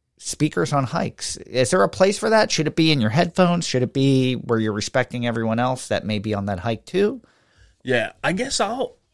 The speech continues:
Speaker 2: I'll start and say when I do it, and w-, <laughs> to be honest, when you first, when I first read this in there, I was like, "Oh man, is this what,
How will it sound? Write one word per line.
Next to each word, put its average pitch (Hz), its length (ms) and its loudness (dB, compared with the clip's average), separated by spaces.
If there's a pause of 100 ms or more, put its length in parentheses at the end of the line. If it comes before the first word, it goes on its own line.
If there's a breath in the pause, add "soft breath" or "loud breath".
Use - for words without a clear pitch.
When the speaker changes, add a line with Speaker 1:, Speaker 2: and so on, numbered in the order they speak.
Speaker 2:
I'll 269 160 -4
start 151 360 0
and 127 120 -2
say 135 100 6
when 127 260 4
I 151 220 2
do 127 420 -2
it, 113 200 0 (1040)
and 156 160 4
w-, 143 480 2
<laughs> - 140 -12
to 147 120 -4
be 143 100 4
honest, 143 280 2
when 135 140 2
you 123 80 0
first, 165 360 -2
when 127 140 0
I 123 60 6
first 151 240 4
read 117 240 4
this 107 200 2
in 117 140 0
there, 107 200 2
I 107 60 4
was 107 140 0
like, 107 200 2 (440 loud breath)
"Oh 139 180 6
man, 127 280 4
is 117 100 -2
this 151 160 -4
what, - 200 0